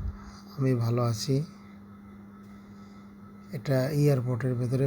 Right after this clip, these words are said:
বগুড়া এয়ারপোর্ট। রানওয়ে কাজ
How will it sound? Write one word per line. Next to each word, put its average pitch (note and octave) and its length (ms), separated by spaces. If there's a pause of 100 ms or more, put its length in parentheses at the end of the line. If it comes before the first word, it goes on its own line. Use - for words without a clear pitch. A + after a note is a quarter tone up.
বগুড়া C3 300
এয়ারপোর্ট। C3 520 (1600)
রানওয়ে B2+ 380 (120)
কাজ B2+ 180